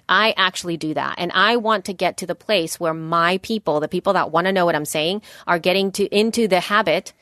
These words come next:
of going to my page just by themselves. Like, they'll just go. They'll, they will actively choose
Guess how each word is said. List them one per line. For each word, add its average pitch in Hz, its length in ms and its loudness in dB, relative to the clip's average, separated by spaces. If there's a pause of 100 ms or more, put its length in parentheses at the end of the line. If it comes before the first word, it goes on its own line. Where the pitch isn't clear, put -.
(140)
of 175 140 -2
going 180 320 0
to - 140 -4
my 170 160 2
page 156 520 -2 (800)
just 185 220 -2
by 185 120 2
themselves. 175 520 -2 (100)
Like, 170 160 -2
they'll 170 160 0
just 165 220 -6
go. - 320 -2
They'll, 185 180 2
they 214 400 4
will 220 220 2
actively 185 500 0
choose 294 480 -2